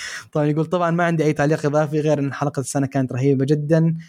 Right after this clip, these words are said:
وأيضًا ضيوف البرنامج رائعين، ولا ننسى الأساسيين قيثم عبد الرحمن وماهر. شكرًا جزيلًا لمجهودكم، استمروا وإحنا معاكم يا أبطال.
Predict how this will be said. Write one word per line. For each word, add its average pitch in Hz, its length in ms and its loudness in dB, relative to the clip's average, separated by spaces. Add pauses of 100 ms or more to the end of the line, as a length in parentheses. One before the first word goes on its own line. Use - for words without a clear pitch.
(180)
وأيضًا 151 380 0
ضيوف 147 420 0
البرنامج 135 500 0
رائعين، 135 360 0
ولا 143 200 2
ننسى 143 280 -2
الأساسيين 135 460 -2
قيثم 131 260 -2
عبد 127 140 0
الرحمن 127 320 0
وماهر. 139 360 2
شكرًا 131 200 -6
جزيلًا 131 240 0
لمجهودكم، 131 420 -2
استمروا 143 520 0
وإحنا 139 240 -4
معاكم 151 480 2
يا 143 60 2
أبطال. 170 360 0